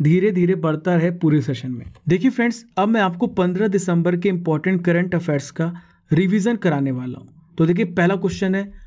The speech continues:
ग्लोबल हेल्थ सिक्योरिटी इंडेक्स दो हज़ार इक्कीस में भारत की कौन सी रैंक है? तो भारत की इसमें सिक्सटी सिक्स्थ रैंक है। किस शहर ने हाल ही में अपनी नई ज़ीरो कोविड पॉलिसी को लागू किया है? तो यह है हांगकांग।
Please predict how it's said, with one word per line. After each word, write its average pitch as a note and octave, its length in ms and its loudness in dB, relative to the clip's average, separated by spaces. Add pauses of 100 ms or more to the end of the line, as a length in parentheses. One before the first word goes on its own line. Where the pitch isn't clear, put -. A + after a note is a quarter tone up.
(240)
ग्लोबल F#3+ 520 2
हेल्थ G#3 240 2
सिक्योरिटी E3+ 560 -2
इंडेक्स F3 420 -2
दो E3+ 160 2
हज़ार D3 180 0
इक्कीस F3 320 -2
में D3+ 160 -2 (360)
भारत E3+ 480 0
की G3+ 120 -2
कौन F3 260 2
सी E3+ 160 -2
रैंक B2 280 -6
है? - 100 -20 (340)
तो E3+ 80 2
भारत D#3+ 380 2
की F3+ 80 -2
इसमें G3+ 300 -4
सिक्सटी F#3 360 -4
सिक्स्थ F3 320 -4
रैंक A#2 320 -6
है। - 120 -20 (600)
किस A3 280 0
शहर G3+ 280 0
ने G#3+ 120 0
हाल E3+ 260 2
ही G3 60 2
में F#3+ 140 0
अपनी F3 300 0
नई E3 300 2 (340)
ज़ीरो G3 400 2
कोविड F#3+ 440 0
पॉलिसी E3+ 360 0
को F#3 120 0
लागू D3+ 340 -2
किया C#3+ 260 -6
है? C#3+ 180 -10 (120)
तो D#3+ 120 2
यह E3+ 280 2
है F3 180 2 (260)
हांगकांग। D#3 600 0